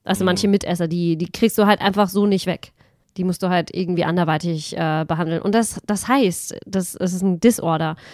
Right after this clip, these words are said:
Speaker 1: äh, Skin Picking Disorder. Und du kannst das auch mittlerweile von, äh, deutschen Krankenkassen kannst du das therapieren lassen. Das ist eine psychische Störung.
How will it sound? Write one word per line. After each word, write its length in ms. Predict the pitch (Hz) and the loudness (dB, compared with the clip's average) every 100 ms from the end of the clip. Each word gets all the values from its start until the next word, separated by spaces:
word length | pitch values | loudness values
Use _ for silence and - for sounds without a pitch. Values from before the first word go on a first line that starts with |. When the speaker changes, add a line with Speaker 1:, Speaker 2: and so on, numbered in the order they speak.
| - - - | -20 -20 -2
Speaker 1:
äh, 340 | 196 185 175 | 2 4 2
Skin 440 | 175 - 254 285 277 | 0 2 4 4 2
Picking 400 | 254 226 240 226 | -2 0 2 2
Disorder. 680 | 185 196 165 160 180 226 - | 2 0 0 0 0 0 -2
Und 340 | - 190 190 | 0 2 0
du 60 | 196 | -2
kannst 380 | - 226 233 - | 0 -2 0 0
das 300 | 233 240 - | 0 0 -4
auch 280 | - 202 196 | 0 0 0
mittlerweile 760 | 214 226 233 196 190 196 196 196 - - - - _ | -2 0 0 2 2 4 2 0 -4 -20 -20 -20 _
von, 460 | - 202 196 190 - | 2 4 4 2 0
äh, 220 | 190 180 | 2 2
deutschen 300 | 175 262 - | 4 2 2
Krankenkassen 540 | 277 330 349 220 185 185 | 0 -2 0 -2 -2 0
kannst 220 | 196 190 | -2 0
du 40 | |
das 140 | 180 180 | -2 -2
therapieren 540 | - 185 - - 214 | 0 -2 0 2 2
lassen. 280 | 165 151 160 | 2 0 0
Das 100 | 160 | -2
ist 40 | |
eine 60 | 185 | -2
psychische 500 | - 285 269 226 214 | 0 0 0 -2 -4
Störung. 680 | - 214 208 175 147 147 | -2 2 4 4 -2 -6